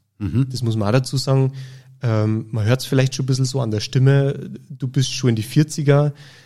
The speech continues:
Speaker 2: ähm, ich geh jetzt auf die Ende.
Speaker 1: Danke, nett formuliert.
Speaker 2: <laughs> Ich, also, äh,
Speaker 1: So Mitte, Ende vierzig fast.
Speaker 2: Ja, Mi-, Mitte, Ende vierzig, okay. Bei mir ist es, äh, schon Richtung Ende zwanzig. Und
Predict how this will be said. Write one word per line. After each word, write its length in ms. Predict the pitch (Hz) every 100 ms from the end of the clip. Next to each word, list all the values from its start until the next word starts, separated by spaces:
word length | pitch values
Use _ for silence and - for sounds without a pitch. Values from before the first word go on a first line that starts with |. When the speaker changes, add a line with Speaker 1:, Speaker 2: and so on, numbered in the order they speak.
| _ _
Speaker 2:
ähm, 340 | 120 113 113 120
ich 140 | - 127
geh 100 | 131
jetzt 160 | 127
auf 160 | 117 -
die 140 | -
Ende. 120 | 131 110
Speaker 1:
Danke, 260 | 101 104
nett 380 | 90 78 98 -
formuliert. 460 | - 95 95 107 92 - -
Speaker 2:
<laughs> 180 | -
Ich, 220 | 240 190 - - - -
also, 160 | 123 127
äh, 280 | 131 - 139 - - -
Speaker 1:
So 160 | -
Mitte, 400 | 95 131 131 -
Ende 240 | 98 123 95
vierzig 480 | - 87 - -
fast. 360 | - - - - - _
Speaker 2:
Ja, 280 | 113 117 117
Mi-, 220 | 107 120 131
Mitte, 280 | 110 - 113
Ende 180 | 98 101
vierzig, 420 | 139 139 147 131
okay. 320 | 127 127 127 - - - - - -
Bei 100 | 104
mir 380 | 120 131 135 131
ist 140 | 127
es, 240 | 120 117 -
äh, 300 | 120 107 117
schon 260 | - - 113
Richtung 360 | 120 117 117 117
Ende 300 | 110 107 98
zwanzig. 600 | - 98 127 160 151 - - _ _ _ _ _ _ _ _ _ -
Und 440 | 135 113 110 -